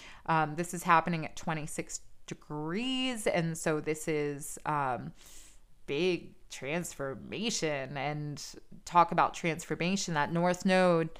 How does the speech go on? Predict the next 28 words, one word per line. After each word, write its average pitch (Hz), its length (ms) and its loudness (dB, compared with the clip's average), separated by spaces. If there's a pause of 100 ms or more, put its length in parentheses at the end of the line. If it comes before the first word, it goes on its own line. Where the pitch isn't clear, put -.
(280)
Uranus 196 540 6
conjunction 160 640 0
is 160 240 -4
in 160 100 -2
the 147 180 -6
eighth - 220 -10
house 151 420 6
from 139 340 0
the 98 80 -4
sun. 160 440 4 (440)
And 160 220 0
so 160 300 4
this 170 320 -2
is, 170 420 2 (120)
like, 151 480 -4
massive 165 720 4
transformation. 147 960 -6
Like, 139 240 -6
once 185 340 0
that, 208 320 10 (1040)
that, 160 460 4 (260)
that 151 300 2 (320)
bud 185 420 6
bursts 180 680 -2 (320)
into 175 320 2
a, 143 400 4
a 156 140 2 (120)
petal, 190 400 6